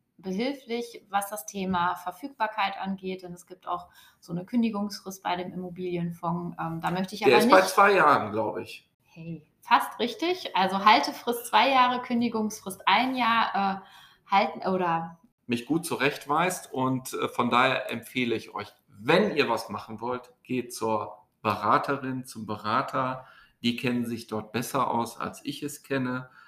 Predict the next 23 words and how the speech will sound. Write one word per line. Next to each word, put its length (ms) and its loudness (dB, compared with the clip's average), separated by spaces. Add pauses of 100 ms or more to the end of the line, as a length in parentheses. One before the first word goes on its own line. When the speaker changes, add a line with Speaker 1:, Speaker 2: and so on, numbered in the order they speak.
(200)
Speaker 2:
Das 200 0
sollte 240 2
ja 140 -2
hier 300 -2
auch 240 -6
nur 420 -2 (120)
ein 500 -4 (1080)
informativer 1300 0
Podcast 720 -6
zum 220 -10
Thema 300 -8
Immobilienfonds 960 -6
sein. 300 -4 (600)
Und 160 -2
Ruth, 380 -2
bevor 340 -4
ich 220 -6
noch 300 0
mal 400 2
hier 160 -4
was 200 -4
Falsches 480 -4
sage, 380 0